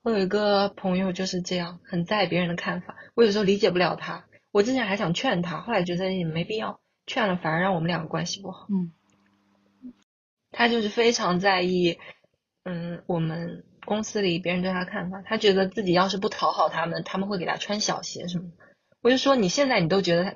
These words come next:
Speaker 1: 被他们穿小鞋，你还讨好，有什么用呢？就这样呗。”
Speaker 2: 我觉得人
Speaker 1: 你要是真的过不下去。
Speaker 2: 人是欺软怕硬的，你让别人觉得你越好欺负，人家就会越欺负你。
Speaker 1: 是的，我也这样觉得。
Speaker 2: 嗯。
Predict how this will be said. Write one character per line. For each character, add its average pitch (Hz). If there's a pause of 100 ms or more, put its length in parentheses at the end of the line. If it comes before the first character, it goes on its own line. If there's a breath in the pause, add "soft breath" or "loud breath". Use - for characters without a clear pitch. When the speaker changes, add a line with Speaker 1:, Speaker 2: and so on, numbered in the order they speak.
Speaker 1:
被 214 (160)
他 208
们 202
穿 202
小 170
鞋， 160
你 165
还 165
讨 185
好， - (380)
有 170
什 170
么 185
用 226
呢？ 190 (160)
就 233
这 247
样 233
呗。” 180 (160)
Speaker 2:
我 240
觉 226
得 269
人 208 (260)
Speaker 1:
你 220
要 247
是 226
真 247
的 233
过 220
不 196
下 208
去。 185 (220)
Speaker 2:
人 226
是 277
欺 277
软 208
怕 202
硬 214
的， 170
你 196
让 262
别 220
人 220
觉 214
得 208
你 202
越 220
好 196
欺 196
负， 196
人 180
家 190
就 208
会 208
越 208
欺 -
负 -
你。 - (1800)
Speaker 1:
是 214
的， 185
我 190
也 208
这 175
样 160
觉 -
得。 -
Speaker 2:
嗯。 -